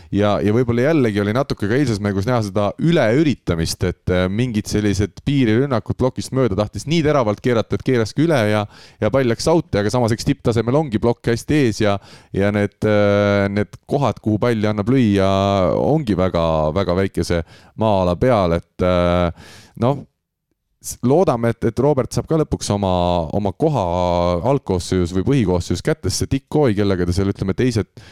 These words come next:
nurgamehe siis koha eest tundub hetkel võitleb, sest Milad Ebadipour on ikkagi suhteliselt kindlalt vist seal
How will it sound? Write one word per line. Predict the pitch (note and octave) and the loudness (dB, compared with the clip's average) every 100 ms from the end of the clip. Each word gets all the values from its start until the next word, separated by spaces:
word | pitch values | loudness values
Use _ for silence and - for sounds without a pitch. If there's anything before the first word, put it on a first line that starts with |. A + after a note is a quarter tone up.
| - - - | -20 -12 -2
nurgamehe | A2 G#2+ G2 F#2+ G2 F#2+ | 0 2 0 0 0 0
siis | F2+ F#2 - | -2 -4 -4
koha | A2+ G#2+ F#2+ | -2 0 0
eest | F#2 - - F#2+ - | -2 -6 -2 0 2
tundub | C3+ A2 F#2 G2+ | 0 0 0 0
hetkel | - G2+ | -2 -2
võitleb, | A#2+ D#3 - D#2+ | 0 0 -2 -6
sest | - E2+ G2 | -4 -6 -2
Milad | G2 F#2 F#2 | 0 0 0
Ebadipour | F#2 F#2 - B2 F#2 | 0 -2 0 2 2
on | F2 F#2+ | 0 -2
ikkagi | - F2+ F#2 | -2 -2 -2
suhteliselt | - - - A#2 G2 - | -4 -10 -2 -2 -2 -2
kindlalt | F3+ A2+ E2 - | 0 0 -2 -2
vist | F2 - | -4 -2
seal | F2+ F2 | 0 2